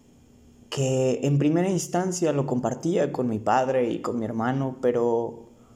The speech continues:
por cuestiones, ¿cómo son las cosas? Uno a uno f-, simplemente fuimos dejando el lugar, hasta ahora que, que me toca a mí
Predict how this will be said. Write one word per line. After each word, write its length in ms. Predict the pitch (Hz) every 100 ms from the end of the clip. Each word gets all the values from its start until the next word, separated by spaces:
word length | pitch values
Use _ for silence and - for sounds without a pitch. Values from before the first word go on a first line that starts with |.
| - -
por 200 | 123 123
cuestiones, 880 | 127 123 - - 170 180 170 175 -
¿cómo 240 | - 175
son 160 | 175 165
las 160 | 143
cosas? 520 | - 147 147 143 - - - - - - - - -
Uno 260 | 147 160 139
a 60 |
uno 380 | 156 165 151 135
f-, 760 | - - - - - - - - - - - -
simplemente 560 | 165 165 160 160 156
fuimos 380 | 151 151 151 127
dejando 480 | 123 156 185 175 123
el 80 | 110
lugar, 400 | 98 - - - - - - - - - - _ - - -
hasta 380 | 107 123 - 120
ahora 380 | 120 123 120
que, 460 | 123 120 123 - - - - - - - - - - - - - - - - - - - - - - -
que 100 | -
me 120 | 131 127
toca 200 | 185 202
a 40 |
mí 420 | 233 - - -